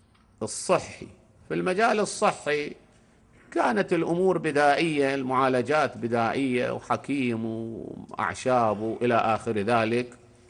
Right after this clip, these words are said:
طريقة. بعدين اتطورت الدنيا وصارت مستشفيات وصارت وسائل حديثة، فممكن الاستفادة منها، ماكو مانع. ما كان زمن من الأزمان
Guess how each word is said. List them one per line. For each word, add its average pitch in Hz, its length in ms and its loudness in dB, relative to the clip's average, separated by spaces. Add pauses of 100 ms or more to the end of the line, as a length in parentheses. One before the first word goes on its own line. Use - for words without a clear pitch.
(180)
طريقة. 160 440 -4 (800)
بعدين 185 400 2
اتطورت 185 600 0
الدنيا 151 520 -8
وصارت 143 500 2
مستشفيات 123 1200 2
وصارت 139 580 2
وسائل 120 560 4
حديثة، 123 920 0 (800)
فممكن 226 460 -4
الاستفادة 147 680 -4
منها، 135 340 -8 (960)
ماكو 175 340 0
مانع. 156 360 2 (880)
ما 233 200 4
كان 202 340 4
زمن 180 380 2
من 170 140 0
الأزمان 147 760 2